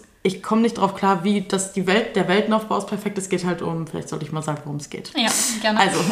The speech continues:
Speaker 1: in dem Buch geht's um Violet
Speaker 2: Mhm.
Speaker 1: und sie ist die Tochter von so der Hauptgeneralin von so einem College
Speaker 2: Mhm.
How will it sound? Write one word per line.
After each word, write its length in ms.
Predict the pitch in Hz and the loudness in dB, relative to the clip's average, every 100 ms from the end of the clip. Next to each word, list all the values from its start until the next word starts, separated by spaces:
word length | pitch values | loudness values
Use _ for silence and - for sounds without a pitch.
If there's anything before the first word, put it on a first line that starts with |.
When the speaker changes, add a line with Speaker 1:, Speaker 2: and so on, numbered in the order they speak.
| 233 | 6
Speaker 1:
in 80 | |
dem 180 | 233 240 | 8 10
Buch 180 | 247 277 | 8 4
geht's 280 | - 214 214 | 4 4 4
um 340 | - 190 190 185 - | 2 4 4 4 4
Violet 680 | 170 175 202 220 294 - - - | 4 6 6 4 0 -8 -12 -8
Speaker 2:
Mhm. 300 | 220 202 247 - | -4 -2 -4 -2
Speaker 1:
und 140 | 190 | 2
sie 500 | 185 190 190 190 190 190 - - | 2 2 2 4 2 0 -8 -18
ist 160 | - - | -8 -4
die 100 | 185 | -2
Tochter 380 | 185 185 - 185 | 0 -2 0 -2
von 220 | - 170 | 0 -4
so 100 | 160 | -2
der 220 | 160 156 | -2 0
Hauptgeneralin 1040 | 170 175 175 - - 175 170 156 156 165 170 | 2 0 -2 -6 -4 0 0 2 0 0 -2
von 160 | 170 | -4
so 80 | 160 | -4
einem 220 | 156 156 | -4 -4
College 580 | 151 180 196 247 - - | 0 4 4 2 -2 -6
Speaker 2:
Mhm. 340 | 233 175 208 | -6 -2 -2